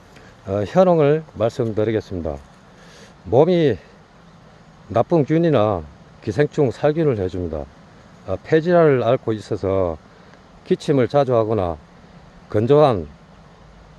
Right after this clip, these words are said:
폐, 해수천식, 혈액 정화, 어, 어려-, 어지럼증이나 두통 같은 증상에, 예, 아주 좋습니다. 어, 무좀이나 섭진 소독해주고요.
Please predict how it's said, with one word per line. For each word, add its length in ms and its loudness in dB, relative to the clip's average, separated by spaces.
폐, 360 2
해수천식, 760 -2
혈액 300 2
정화, 360 -2
어, 60 -4
어려-, 300 6
어지럼증이나 920 2
두통 280 -2
같은 280 -2
증상에, 540 -4
예, 160 -8
아주 220 -4
좋습니다. 540 -8
어, 100 -4
무좀이나 540 2
섭진 400 -2
소독해주고요. 880 -2